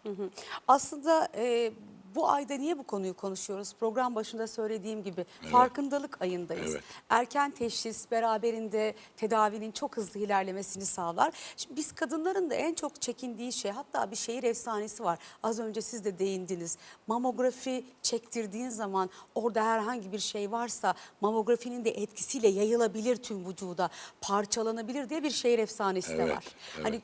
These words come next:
Speaker 1: biz kadınlar daha çok aslında hem acı, acıdığı için hem de yayılma riski olduğu için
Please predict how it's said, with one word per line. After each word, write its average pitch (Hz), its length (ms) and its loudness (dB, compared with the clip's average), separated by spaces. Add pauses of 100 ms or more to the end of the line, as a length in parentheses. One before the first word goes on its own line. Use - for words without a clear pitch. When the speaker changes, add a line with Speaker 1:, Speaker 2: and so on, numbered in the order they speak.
(140)
Speaker 1:
biz 254 180 -4
kadınlar 240 440 0
daha 247 160 -4
çok 247 220 -2
aslında 220 380 0 (200)
hem 285 240 0
acı, 214 240 0 (120)
acıdığı 202 300 0
için 320 420 0 (240)
hem 285 300 2
de 349 180 4 (200)
yayılma 277 400 6
riski - 280 -2
olduğu 254 220 2
için 277 120 -4